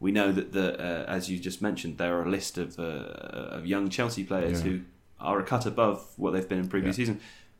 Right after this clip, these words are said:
Speaker 1: I-, i-, if you were the manager, Seb?
Speaker 2: No, I, I would never become wholly reliant on an academy because a, a youth player's development is full of all kinds of pitfalls. Like, you, you can look at a player at sixteen,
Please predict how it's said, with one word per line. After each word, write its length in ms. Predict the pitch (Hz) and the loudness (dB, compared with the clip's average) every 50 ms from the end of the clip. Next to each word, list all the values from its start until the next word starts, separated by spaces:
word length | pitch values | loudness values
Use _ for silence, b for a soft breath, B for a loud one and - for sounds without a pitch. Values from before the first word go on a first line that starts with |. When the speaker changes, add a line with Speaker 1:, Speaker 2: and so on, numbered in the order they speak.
| _ - | _ -8
Speaker 1:
I-, 40 | - | -4
i-, 240 | - - 110 - - | 0 0 0 2 4
if 240 | 120 113 117 - 120 | 2 2 2 2 4
you 180 | 123 135 131 | 4 4 6
were 80 | 127 123 | 4 2
the 100 | 123 110 101 | 2 0 0
manager, 560 | 107 107 107 110 120 117 117 - 120 117 117 - - - | 0 0 0 0 -2 -4 -4 -6 -6 -8 -8 -12 -16 -16
Seb? 340 | - - 123 120 120 117 B B B B B B - | -16 -14 -12 -12 -12 -12 B B B B B B 4
Speaker 2:
No, 200 | 123 131 127 123 | 8 10 10 10
I, 40 | 123 117 117 95 | 10 10 8 8
I 20 | 117 | 8
would 100 | 117 120 | 8 8
never 220 | 123 120 107 110 | 8 8 8 6
become 300 | 87 - - - 98 87 | 4 4 0 0 -2 -2
wholly 240 | 82 92 95 92 87 | 0 2 2 4 4
reliant 300 | 85 87 90 87 85 82 | 4 2 2 2 0 0
on 60 | 82 | -2
an 0 | |
academy 400 | 82 80 - 90 85 85 82 82 | -2 -4 -2 -2 -2 0 0 -2
because 380 | 78 85 80 76 104 98 92 - | -2 -2 -2 0 2 2 2 4
a, 200 | 98 85 85 - - | 2 2 2 0 -2
a 60 | 92 | -2
youth 260 | 95 107 110 - - | 0 0 0 0 -2
player's 240 | - 101 92 90 - | -4 -2 -2 -2 -2
development 520 | - 85 85 92 85 85 80 82 85 - | -4 -2 0 0 0 0 0 -2 -4 -4
is 120 | - 82 - | -6 -8 -8
full 180 | - - 90 | -4 -4 -4
of 80 | 87 80 - | -4 -4 -2
all 260 | 87 95 95 92 90 | 0 0 0 0 0
kinds 480 | - - - 92 87 85 82 80 78 - | -4 -6 -4 -2 0 0 0 -2 -2 -4
of 120 | 80 73 | -8 -8
pitfalls. 460 | - 82 - - - 85 82 85 - B B B B B B B B B | -6 -6 -6 -6 -6 -8 -8 -8 -10 B B B B B B B B B
Like, 280 | 82 85 85 76 - - | -2 0 0 0 0 -2
you, 160 | 92 95 92 - | -2 -4 -2 0
you 140 | 98 101 95 | 0 0 2
can 160 | - 107 110 | 4 4 4
look 140 | 113 113 - | 4 4 2
at 60 | 104 | 0
a 20 | |
player 200 | - - 98 92 | 0 2 2 2
at 100 | 87 - | 2 0
sixteen, 560 | - - 82 - - 82 80 80 78 80 80 | -2 -6 -10 -8 -4 -2 -2 0 0 -2 -4